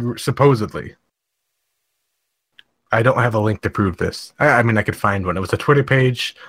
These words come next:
'cause the new games are gonna be, like, Pokemon Go Explore Pikachu and Pokemon Go Explore Eevee Edition.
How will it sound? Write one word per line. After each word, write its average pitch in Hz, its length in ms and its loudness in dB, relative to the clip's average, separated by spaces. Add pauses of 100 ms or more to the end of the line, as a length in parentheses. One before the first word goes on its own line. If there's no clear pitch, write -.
(160)
'cause 104 120 -4
the 107 80 2
new 123 120 6
games 117 320 2
are - 20 0
gonna 101 120 0
be, 101 100 2
like, 92 400 2
Pokemon 104 480 0
Go 101 220 2
Explore 95 640 2
Pikachu 107 600 0
and 92 120 0
Pokemon 98 400 -2
Go 95 160 2
Explore 95 400 0
Eevee 101 340 0
Edition. 101 440 0